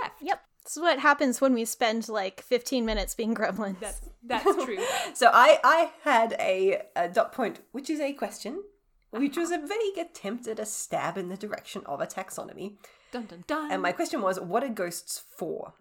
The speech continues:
Speaker 3: in a narrative? So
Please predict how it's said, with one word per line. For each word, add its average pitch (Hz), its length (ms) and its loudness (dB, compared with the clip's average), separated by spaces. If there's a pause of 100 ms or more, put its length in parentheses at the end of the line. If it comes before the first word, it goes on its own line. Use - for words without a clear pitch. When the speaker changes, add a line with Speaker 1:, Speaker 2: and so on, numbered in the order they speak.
(120)
Speaker 3:
in 160 120 -10
a 151 80 -10
narrative? - 600 -12 (960)
So 135 420 -6